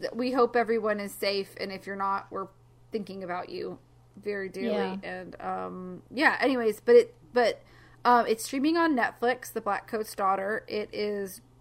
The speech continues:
Speaker 1: written and directed by Oz Perkins, which his other movie that I saw was really good. I Am the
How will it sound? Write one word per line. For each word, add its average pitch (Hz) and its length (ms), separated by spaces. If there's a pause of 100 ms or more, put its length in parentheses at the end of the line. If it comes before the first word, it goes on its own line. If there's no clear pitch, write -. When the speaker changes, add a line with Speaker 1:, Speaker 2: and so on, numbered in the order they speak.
(300)
Speaker 1:
written 240 240
and 262 100
directed 233 400
by 214 140
Oz 196 260
Perkins, 208 600 (260)
which 262 260 (220)
his 311 260
other 320 240
movie 415 280
that 320 100
I 311 80
saw 254 260
was 262 160
really 240 160
good. 233 320
I 202 140
Am 214 200
the 208 160